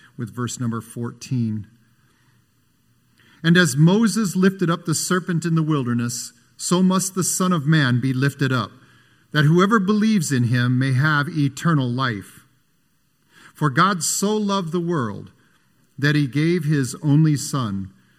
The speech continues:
that whoever believes in him should not perish, but have eternal life." Turning back to the book of Mark,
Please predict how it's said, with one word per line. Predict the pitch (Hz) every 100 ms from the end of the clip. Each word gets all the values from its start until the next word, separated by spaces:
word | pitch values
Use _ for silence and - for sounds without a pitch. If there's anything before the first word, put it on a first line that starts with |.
| _ _
that | 135 139
whoever | 135 165 190 214
believes | 175 175 165 190 156 175
in | 147 131 113
him | 120 113 113 123 - - _ _
should | - 143 131
not | 151 175 -
perish, | 156 127 110 101 - - _ _ _ _ _
but | 139 143
have | 123 147 139 127 -
eternal | 147 127 - 151 123 117 110 _
life." | 120 113 98 - - _ _ _ _ _ _ _ _ _ _ - _
Turning | - 180 170 151
back | 127 175 170 165 - - - - _ _
to | - 180 170 170 143
the | 139
book | 147 160
of | 139
Mark, | 123 147 143 165